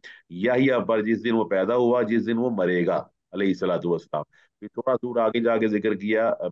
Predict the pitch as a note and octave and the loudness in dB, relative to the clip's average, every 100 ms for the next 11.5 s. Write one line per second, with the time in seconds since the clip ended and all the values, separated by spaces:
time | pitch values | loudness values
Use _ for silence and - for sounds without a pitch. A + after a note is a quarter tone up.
0 | G2+ G2 G#2+ G#2+ G#2+ F#2+ F2+ F#2+ F#2+ - | -4 0 0 0 0 0 2 2 0 0
1 | G#2+ G#2+ G2 G2 G2+ A2 A#2 - G#2 G2+ | 0 0 0 -2 0 0 -2 -2 -2 0
2 | G#2 A2 G2+ G2+ A2 A2 G2+ G2+ G#2 G#2 | 0 0 0 0 0 0 2 0 0 -2
3 | F#2+ G#2 - - - G2+ G2 G#2 A2+ F#2 | -2 -4 -6 -6 0 2 2 2 0 -2
4 | G#2 A2+ C3 B2 A2+ F2+ _ _ _ - | -2 -4 -4 -2 -2 -2 _ _ _ -8
5 | G2 A2+ B2 A#2 B2+ C3 B2 A#2 A#2+ B2+ | -2 0 2 2 2 2 2 2 0 0
6 | A2+ A2 G#2 B2 A#2 A2 A2+ A#2 G#2 G2+ | -2 -2 -2 -2 0 0 -2 -4 -2 0
7 | A2 G#2+ G#2 B2 B2+ C#3 B2+ A2+ A2+ A#2+ | 0 -2 -2 -2 0 0 0 0 -2 -2
8 | A#2+ G#2 G#2 G#2 G#2 D2+ - D#2 G2 A2+ | -2 0 0 0 0 -2 -4 -4 -2 0
9 | A2 A#2+ A#2+ A2+ A2 G2+ G#2+ G#2 G#2 G#2+ | -2 0 -2 -2 -2 -4 -4 -4 -4 -4
10 | - - - - _ G2 G2+ G2+ G2 G2+ | -10 -20 -20 -20 _ -2 -2 -2 -2 -2
11 | G#2+ A#2+ A2+ A2 A2 | 0 0 2 0 -2